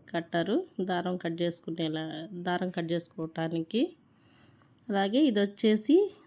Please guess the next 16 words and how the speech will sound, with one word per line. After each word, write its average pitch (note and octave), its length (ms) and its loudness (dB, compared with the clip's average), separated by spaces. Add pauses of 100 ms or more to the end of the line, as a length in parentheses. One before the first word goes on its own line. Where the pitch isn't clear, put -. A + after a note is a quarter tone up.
(220)
నాడాదండి F#3 760 4 (160)
సూది. F#3 400 2 (1200)
క్లాత్ G3 320 4 (100)
మనం F3+ 260 4
దీనికి F3 280 4
ఎక్కించేసుకొని F#3+ 680 2 (100)
ఇక్కడ G#3+ 180 2 (140)
చివర G3+ 280 4 (100)
లాక్ F#3+ 320 0
లాగా F3+ 200 2
ఉంటది, E3 320 2 (240)
చివరి F#3+ 360 2
క్లాత్ని F#3 400 2 (100)
అందులో G#3 260 2 (120)
లాక్ F3+ 280 2
చేసి F#3 340 2